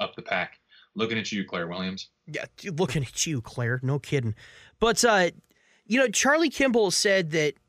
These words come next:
Speaker 2: his expectations are, you know, to be back and fighting in the top ten, and obviously that is a big ask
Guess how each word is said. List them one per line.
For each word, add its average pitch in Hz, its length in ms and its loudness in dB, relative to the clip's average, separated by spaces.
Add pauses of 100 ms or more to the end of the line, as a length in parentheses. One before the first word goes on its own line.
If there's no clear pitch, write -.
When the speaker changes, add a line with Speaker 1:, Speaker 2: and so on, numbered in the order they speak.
(460)
Speaker 2:
his 220 260 0
expectations 196 920 0
are, 151 140 2
you 143 120 -2
know, 143 220 -2 (100)
to 156 80 -6
be 170 120 -4
back 143 380 0
and 147 120 -6
fighting 147 360 -2
in 143 60 -2
the 135 80 -4
top 131 300 -4
ten, 123 300 -10
and 127 320 -8
obviously 160 520 -2
that 143 220 0
is 147 140 -2
a 139 80 -2
big 143 400 -4
ask 117 400 -4